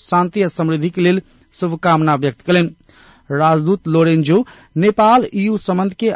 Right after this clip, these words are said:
आर सुदृढ़ बनाबय लेल निरंतर सहयोग करबाक प्रतिबद्धता व्यक्त कयलनि।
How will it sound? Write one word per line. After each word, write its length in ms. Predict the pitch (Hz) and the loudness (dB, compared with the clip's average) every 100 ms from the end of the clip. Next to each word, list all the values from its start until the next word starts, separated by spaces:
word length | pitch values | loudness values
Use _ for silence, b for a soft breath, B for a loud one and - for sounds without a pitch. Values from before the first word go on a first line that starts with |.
| 160 | 2
आर 200 | 165 160 | 2 0
सुदृढ़ 520 | - 190 165 247 202 | -4 -4 0 0 0
बनाबय 360 | 165 156 147 147 | 0 0 2 2
लेल 160 | 196 214 | 2 2
निरंतर 500 | 151 180 202 226 214 | 2 2 2 -2 -2
सहयोग 320 | 190 165 156 | -2 -2 0
करबाक 380 | 165 160 160 147 | 0 2 2 0
प्रतिबद्धता 580 | 160 147 156 143 135 143 | -4 -4 -4 -4 -2 0
व्यक्त 260 | 135 117 | -2 -4
कयलनि। 280 | - 170 165 | -2 0 0